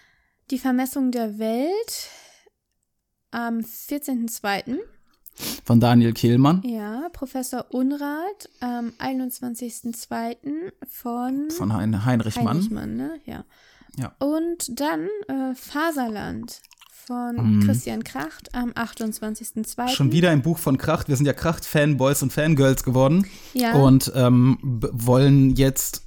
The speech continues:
Speaker 2: vorbereitend für den, für den großen Release von
Speaker 1: Von
Speaker 2: Eurotrash.
Speaker 1: Eurotrash. Das werden wir dann
Speaker 2: Genau.
Speaker 1: nämlich zwei Wochen später lesen.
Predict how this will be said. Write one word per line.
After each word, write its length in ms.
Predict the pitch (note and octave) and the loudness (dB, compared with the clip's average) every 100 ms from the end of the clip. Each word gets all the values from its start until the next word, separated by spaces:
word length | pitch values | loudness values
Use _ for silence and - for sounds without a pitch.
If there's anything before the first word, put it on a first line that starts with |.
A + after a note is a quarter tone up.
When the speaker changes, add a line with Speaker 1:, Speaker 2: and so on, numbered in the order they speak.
| - | -8
Speaker 2:
vorbereitend 800 | - E3 D#3 D3+ C#3+ D3 D3 C#3 | 0 4 4 4 4 4 2 2
für 120 | D3 | 4
den, 340 | C3 C3 B2+ | 4 2 0
für 120 | A#2 | -2
den 140 | C3+ B2 | 0 0
großen 400 | A#2 D#3 - D#3+ | 2 0 4 8
Release 720 | C#3 C#3 D#3+ E3 F3+ - - - - | 8 8 6 4 4 0 -6 -12 -6
von 160 | A#2 | 2
Speaker 1:
Von 140 | A#2 B2+ C3 | 4 4 4
Speaker 2:
Eurotrash. 140 | - E3+ C#3+ - C3+ | 8 8 6 4 2
Speaker 1:
Eurotrash. 460 | B2 F3+ - - _ - | 4 4 2 -2 _ -10
Das 180 | B3 | -8
werden 160 | - B3+ | -4 -4
wir 80 | B3+ | -2
dann 120 | A#3+ | -2
Speaker 2:
Genau. 160 | A#3 G3+ | -2 0
Speaker 1:
nämlich 180 | - | -2
zwei 200 | - A3+ | -6 -8
Wochen 240 | A3 A3 A3+ | -8 -8 -8
später 400 | - A3+ A3 A3+ | -8 -8 -8 -12
lesen. 400 | A#3+ B3 B3 B3 | -12 -14 -12 -12